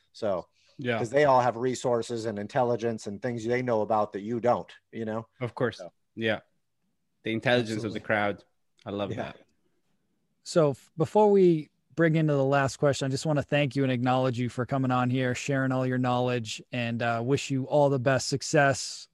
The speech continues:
Speaker 3: Can't wait to continue following your journey as you go onward and upward and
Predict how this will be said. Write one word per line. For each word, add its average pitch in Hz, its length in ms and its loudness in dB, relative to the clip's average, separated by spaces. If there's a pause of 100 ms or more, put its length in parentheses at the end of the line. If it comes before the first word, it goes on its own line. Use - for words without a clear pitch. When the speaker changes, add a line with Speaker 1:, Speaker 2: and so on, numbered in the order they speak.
(120)
Speaker 3:
Can't 147 180 -4
wait 135 140 -2
to 135 80 -2
continue 156 420 0
following 147 380 2
your 139 120 0
journey 143 360 0
as 131 160 -2
you 131 140 0
go 131 220 4
onward 139 400 2
and 131 120 0
upward 139 400 2
and 123 320 -2